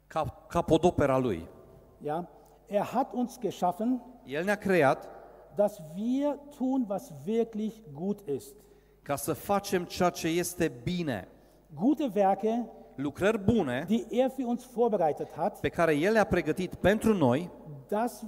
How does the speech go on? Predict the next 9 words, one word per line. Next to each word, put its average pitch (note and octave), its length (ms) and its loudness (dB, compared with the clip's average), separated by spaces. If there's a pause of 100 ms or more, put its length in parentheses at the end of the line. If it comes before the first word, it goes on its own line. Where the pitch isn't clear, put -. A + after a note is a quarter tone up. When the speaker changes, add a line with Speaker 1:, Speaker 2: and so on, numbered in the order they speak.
Speaker 2:
wir C4 320 0 (200)
damit A3 440 -2 (120)
unser F3+ 300 -6
Leben F#3+ 520 -4
gestalten.“ F3 720 -8 (420)
Speaker 1:
ca - 120 -2
astfel F3+ 480 2
să D#3+ 180 0
ne, D3+ 160 0